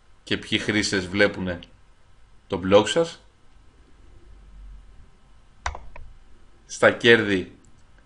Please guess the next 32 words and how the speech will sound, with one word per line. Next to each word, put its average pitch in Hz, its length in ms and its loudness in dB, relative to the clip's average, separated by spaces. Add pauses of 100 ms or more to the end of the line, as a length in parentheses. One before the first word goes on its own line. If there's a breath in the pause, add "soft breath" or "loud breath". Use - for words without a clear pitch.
(120)
μπορεί 107 180 2
να 107 80 6
ρυθμίσετε 107 480 -2
το 95 80 -8
Google 95 340 -4
Aden-, 117 420 2
AdSense 110 680 0
για 110 100 -2
να 107 60 2
μπορείτε 104 220 -2
να 101 60 -4
κερδίσετε 104 380 -2
κάποια 104 160 -2
χρήματα 107 360 2
από 95 160 -2
διαφημίσεις, 95 680 -4
ανάλογα 98 360 0
φυσικά 95 460 -2 (480 loud breath)
και 101 120 -6
με 101 120 -2
την 92 120 -8
επισκεψιμότητα 98 720 -4
της - 240 -6
σελίδας 104 380 -4
σας, 147 180 -8
το 92 180 -8
blog 98 180 0
σας 90 140 -10
δηλαδή, 87 320 -4
τη - 60 -14
σελίδα 95 360 -4
σας. - 300 -10